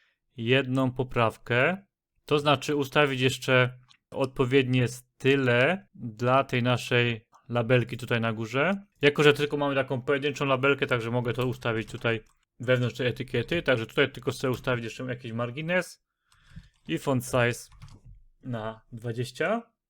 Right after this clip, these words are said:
I jeszcze brakuje nam jednej rzeczy, to znaczy ten przycisk nowa gra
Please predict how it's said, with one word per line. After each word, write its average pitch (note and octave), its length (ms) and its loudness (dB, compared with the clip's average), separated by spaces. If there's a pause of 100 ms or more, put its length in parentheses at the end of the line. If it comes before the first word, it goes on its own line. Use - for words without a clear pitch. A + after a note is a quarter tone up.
(260)
I C3+ 80 -4
jeszcze D3 280 2
brakuje C#3 320 2
nam C3 220 4
jednej A#2+ 300 4
rzeczy, A#2+ 400 -2
to - 100 -8
znaczy C3 260 -2
ten E3+ 220 0
przycisk - 480 -4
nowa C3+ 340 0
gra A#2+ 460 0